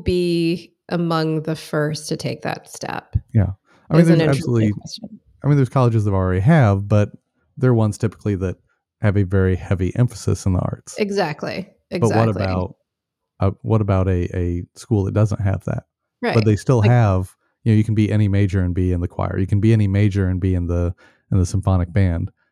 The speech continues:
Speaker 2: You know, do they have dedicated arts recruiters?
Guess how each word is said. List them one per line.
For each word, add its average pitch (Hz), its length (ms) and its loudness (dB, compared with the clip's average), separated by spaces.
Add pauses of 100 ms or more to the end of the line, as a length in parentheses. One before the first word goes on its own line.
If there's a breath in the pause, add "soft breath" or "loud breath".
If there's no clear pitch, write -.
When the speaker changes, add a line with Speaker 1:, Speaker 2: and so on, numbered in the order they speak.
(440)
Speaker 2:
You 104 100 2
know, 95 100 4
do 104 200 2
they 98 220 2
have 92 340 0
dedicated 95 520 0
arts 92 280 -4
recruiters? - 540 -4